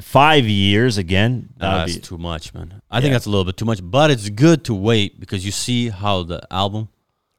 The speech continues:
Speaker 1: Oh, the production
Speaker 2: comes
Speaker 1: is a
Speaker 2: out.
Speaker 1: whole different
Speaker 2: Yeah.
Speaker 1: level. I think he's,
Speaker 2: And
Speaker 1: this production on this album has been the best.
Speaker 2: 'cause you have a lot to
Speaker 1: Say.
Speaker 2: say, yeah.
Speaker 1: Yeah.
Speaker 2: And, uh,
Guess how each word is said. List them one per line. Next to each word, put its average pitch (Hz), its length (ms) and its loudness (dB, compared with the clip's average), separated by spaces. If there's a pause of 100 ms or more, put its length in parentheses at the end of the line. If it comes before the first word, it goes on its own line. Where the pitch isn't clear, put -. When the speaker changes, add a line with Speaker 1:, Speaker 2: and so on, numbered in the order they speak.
Speaker 1:
Oh, 110 60 8
the 95 100 4
production 104 440 4
Speaker 2:
comes 107 100 2
Speaker 1:
is 90 140 0
a - 20 0
Speaker 2:
out. 98 80 -2
Speaker 1:
whole 98 320 0
different 90 500 -2
Speaker 2:
Yeah. 71 60 -8
Speaker 1:
level. 67 400 -8
I - 100 -4
think 107 160 0
he's, 87 280 -2
Speaker 2:
And 80 120 -10 (160)
Speaker 1:
this 92 140 -8
production 90 440 -4
on 69 40 -8
this - 100 -10
album 69 200 -8
has - 80 -14
been 65 100 -12
the 57 60 -14
best. - 320 -12 (180)
Speaker 2:
'cause 98 160 -8
you 104 80 -2
have 107 140 0
a 101 40 -4
lot 98 320 -2
to 82 220 -10 (160)
Speaker 1:
Say. 101 260 -6
Speaker 2:
say, 90 460 -4 (180)
yeah. 80 260 -12 (480)
Speaker 1:
Yeah. 87 180 -20 (560)
Speaker 2:
And, 78 440 -16
uh, - 40 -18